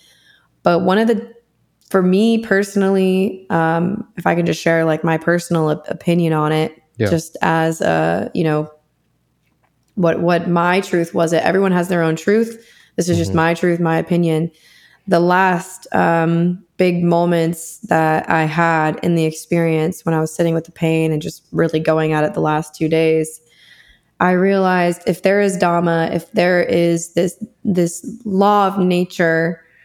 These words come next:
Speaker 1: that we are going to agree is here and real and happening, which you can prove with science and you can study it, you can do
Speaker 2: Mm-hmm.
Speaker 1: all these things, then there has to be an intelligence that created it.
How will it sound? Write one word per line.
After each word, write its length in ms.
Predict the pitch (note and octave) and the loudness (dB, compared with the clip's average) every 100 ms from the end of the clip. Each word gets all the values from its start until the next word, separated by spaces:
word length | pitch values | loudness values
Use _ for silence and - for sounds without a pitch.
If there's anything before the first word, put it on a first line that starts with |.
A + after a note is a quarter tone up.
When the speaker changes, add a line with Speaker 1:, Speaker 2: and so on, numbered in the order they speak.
| _ _ - | _ _ -4
Speaker 1:
that 540 | F3+ F3 E3+ E3+ - - | 0 2 2 0 -2 -2
we 300 | F3 F#3+ F3+ | 0 2 2
are 280 | E3+ E3+ F3 | 2 0 0
going 280 | F3+ F3 F3 | -2 -2 -2
to 180 | F#3 | 0
agree 640 | F3+ E3+ F3 F3 E3+ E3 - | 0 0 0 2 2 0 -2
is 240 | - E3+ E3 | -2 -2 -2
here 440 | - E3 D#3+ E3+ | -2 0 2 0
and 240 | E3+ E3 | -2 -2
real 200 | E3+ E3+ | 0 0
and 120 | E3 D#3+ | 0 0
happening, 500 | E3 E3+ E3 E3 F3 | -2 0 0 0 0
which 220 | E3+ - | -2 -6
you 80 | F3 | -6
can 160 | E3 | -4
prove 240 | D#3+ E3+ F3+ | -2 -2 -2
with 80 | E3 | -6
science 560 | E3+ E3+ F3 E3+ F3 | -2 0 0 0 -2
and 180 | E3 D#3+ | -4 -4
you 60 | E3+ | -4
can 140 | E3 | -6
study 420 | - F3 E3+ F3 | -4 -2 0 0
it, 240 | E3+ E3+ - - - - _ | 0 -2 -4 -18 -20 -20 _
you 100 | F#3 | -2
can 100 | F3+ | 0
do 100 | F3+ | 2
Speaker 2:
Mm-hmm. 80 | F3+ | 2
Speaker 1:
all 160 | F3+ E3+ | 2 0
these 160 | E3 | -2
things, 500 | - G3+ G3 F3 E3+ - _ _ _ | -2 0 2 0 -4 -10 _ _ _
then 460 | - G#3 G3+ G3+ G#3+ | 0 2 2 0 -2
there 240 | F3+ G3+ G3 | 0 2 2
has 400 | E3 G#3 G#3+ G#3+ | 0 0 0 0
to 80 | G3 | 0
be 120 | F#3+ | 2
an 80 | F3+ | 2
intelligence 540 | D#3+ F3 E3 D#3+ D3+ | 0 0 0 0 -4
that 180 | D#3+ C#3+ | -4 -6
created 340 | - - - | -4 -4 -4
it. 220 | D3 - | -8 -10